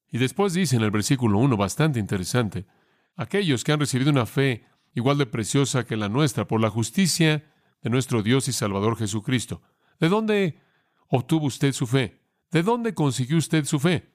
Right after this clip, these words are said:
Usted la recibió. Estuvo en el paquete cuando Él lo llamó a usted.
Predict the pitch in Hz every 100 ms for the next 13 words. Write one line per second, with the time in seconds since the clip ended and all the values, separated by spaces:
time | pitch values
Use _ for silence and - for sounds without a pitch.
0 | _ - - 131 120 113 107 131 151 -
1 | _ _ _ _ _ _ _ 123 160 160
2 | 139 127 117 185 190 113 104 127 _ _
3 | _ _ 131 104 110 131 131 104 92 104
4 | 104 127 117 -